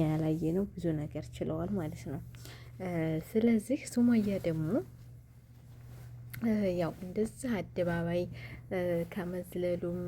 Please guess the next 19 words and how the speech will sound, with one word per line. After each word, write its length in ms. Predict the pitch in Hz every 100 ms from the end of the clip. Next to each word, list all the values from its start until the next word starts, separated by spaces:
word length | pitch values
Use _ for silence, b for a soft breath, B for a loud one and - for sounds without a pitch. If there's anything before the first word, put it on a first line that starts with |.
| 180
ምን 180 | 185 185
ተማለቱም 720 | 202 180 175 175 185 180 185 180
ከግርግሩም 1080 | - 170 170 190 180 185 - 190 185 185 180 -
ከዛም 680 | 185 175 170 - 185 185 185
ከዚህም 640 | - 175 170 - 185 196 185
ከም-፣ 240 | - 330 - B B B
ብቻ 180 | 277 453 - - B B 262
የተፈጠሩ 600 | 302 - 320 277 269 269 269
ነገሮች 380 | 262 247 294 294
ተፈጠሩ። 500 | 247 240 202 - - -
በቃ 180 | - - B B B
ማለት 360 | - 180 247 - - - B B B 185 180 170 165
የተደፋ 540 | 160 185 - 170 180 - 175
ውሃ 140 | 214 349 294 -
አይታፈስም 1080 | 170 - 208 185 - 165 - 160 165 226 254
ይላል 300 | 190 180 170
ያገሬ 340 | 165 165 160 170
ሰው። 160 | - - B B B B -
እና 180 | 190